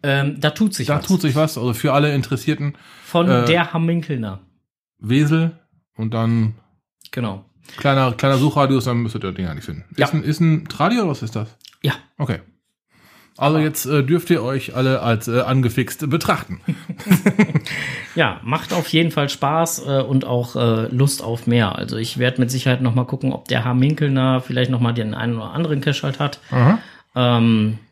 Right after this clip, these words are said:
Speaker 1: der Cache hat auch schon einige Fa-, äh, etliche Favoritenpunkte, sagen wir's mal so.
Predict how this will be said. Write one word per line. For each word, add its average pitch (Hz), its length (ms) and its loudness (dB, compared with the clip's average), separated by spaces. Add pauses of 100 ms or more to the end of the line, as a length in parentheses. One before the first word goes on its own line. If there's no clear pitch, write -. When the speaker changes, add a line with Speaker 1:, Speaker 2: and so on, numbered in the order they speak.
(680)
Speaker 1:
der 117 220 2
Cache - 260 2
hat 143 120 -2
auch 139 180 -4
schon 135 140 -2
einige 127 300 0
Fa-, 123 160 -6 (160)
äh, 113 300 -4
etliche 127 320 0
Favoritenpunkte, 131 760 -2
sagen 107 180 0
wir's 104 100 -4
mal 101 160 -4
so. 131 320 -2